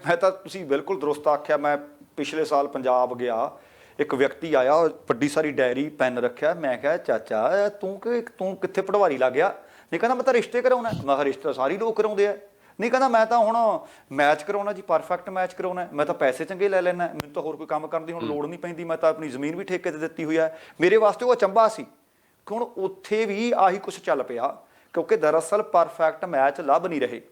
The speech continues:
Speaker 1: ਅਸਲ ਦੇ ਵਿੱਚ ਕੀ ਰਿਸ਼ਤੇ ਚੰਗੇ ਲੱਭਦੇ ਨਹੀਂ ਗੇ ਜੀ? ਜਿਹੜੇ ਉਹ ਲੋਕ ਵੀ ਨੇ ਜਾਂ ਜਿਹੜੇ ਲੋਕ ਰਿਸ਼ਤਾ ਲੱਭਣਾ ਸ਼ੁਰੂ ਕਰ ਦਿੰਦੇ ਨੇ, ਕਿ ਉਹਨਾਂ ਨੂੰ ਇਸ ਤਰ੍ਹਾਂ ਦੀ ਵੀ ਦਿੱਕਤ ਆਉਂਦੀ ਹੈ ਜੀ ਕੋਈ?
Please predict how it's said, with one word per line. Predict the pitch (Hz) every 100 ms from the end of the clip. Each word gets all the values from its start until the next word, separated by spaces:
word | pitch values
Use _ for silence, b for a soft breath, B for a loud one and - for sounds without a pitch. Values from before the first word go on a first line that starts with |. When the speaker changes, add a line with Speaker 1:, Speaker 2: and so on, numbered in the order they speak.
| b b b b 170
Speaker 1:
ਅਸਲ | 170 - 233
ਦੇ | 254
ਵਿੱਚ | 247 -
ਕੀ | 233 240
ਰਿਸ਼ਤੇ | 208 - - 226
ਚੰਗੇ | 220 202 190 214
ਲੱਭਦੇ | 190 135 143 202 262
ਨਹੀਂ | 254
ਗੇ | 240
ਜੀ? | 240 226 -
ਜਿਹੜੇ | 131 190
ਉਹ | - 170 233
ਲੋਕ | 180 165
ਵੀ | 147 139
ਨੇ | 143
ਜਾਂ | 180 214
ਜਿਹੜੇ | 202
ਲੋਕ | 190 160 170 175
ਰਿਸ਼ਤਾ | 156 156 165
ਲੱਭਣਾ | 156 202 190
ਸ਼ੁਰੂ | 180 208
ਕਰ | 180
ਦਿੰਦੇ | 135 127
ਨੇ, | 127 131 - B B B
ਕਿ | 196
ਉਹਨਾਂ | 226
ਨੂੰ | 233
ਇਸ | 202
ਤਰ੍ਹਾਂ | 202 226
ਦੀ |
ਵੀ | 240
ਦਿੱਕਤ | 233 233 233
ਆਉਂਦੀ | 226
ਹੈ | 220
ਜੀ |
ਕੋਈ? | 214